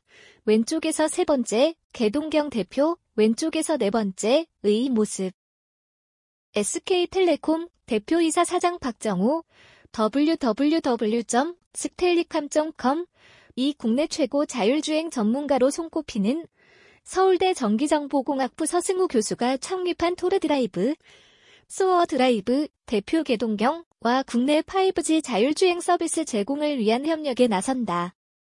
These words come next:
에스케이텔레콤은 구 일 오후 현지 시각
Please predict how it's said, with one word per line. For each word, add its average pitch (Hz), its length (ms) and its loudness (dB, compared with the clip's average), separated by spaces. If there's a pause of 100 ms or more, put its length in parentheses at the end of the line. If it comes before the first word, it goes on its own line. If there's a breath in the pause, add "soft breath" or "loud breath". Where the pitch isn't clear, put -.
(880)
에스케이텔레콤은 330 1300 -2
구 240 120 -4
일 277 160 0
오후 269 280 0 (720 soft breath)
현지 381 340 2
시각 247 360 -2